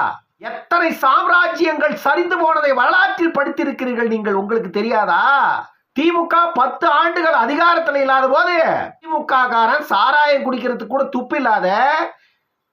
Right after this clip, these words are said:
தமிழ்நாட்டுல எத்தனை அநீதிகள் இருக்குதோ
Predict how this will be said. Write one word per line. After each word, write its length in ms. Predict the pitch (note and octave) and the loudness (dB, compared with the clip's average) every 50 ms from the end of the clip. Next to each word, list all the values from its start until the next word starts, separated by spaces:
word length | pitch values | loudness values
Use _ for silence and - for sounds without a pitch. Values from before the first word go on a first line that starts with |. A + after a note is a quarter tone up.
| _ _ _ _ | _ _ _ _
தமிழ்நாட்டுல 640 | - F#3 A3 C#4 E4 E4+ F4 F4 F4 E4+ F4 E4+ E4 | -2 0 0 2 2 4 4 4 2 0 0 0 0
எத்தனை 760 | D#4 B3 A#3+ A#3+ B3 - - _ _ _ - F4+ F#4 F#4 F#4 | 2 2 0 -2 -2 -6 -12 _ _ _ 0 0 0 0 0
அநீதிகள் 600 | D#4+ B3 B3 C#4 E4 F#4 G4+ G4+ G4+ F4+ F4+ F4 | 2 2 2 2 2 2 2 2 2 2 2 2
இருக்குதோ 280 | E4+ D#4+ - E4 F4+ | 0 0 0 0 0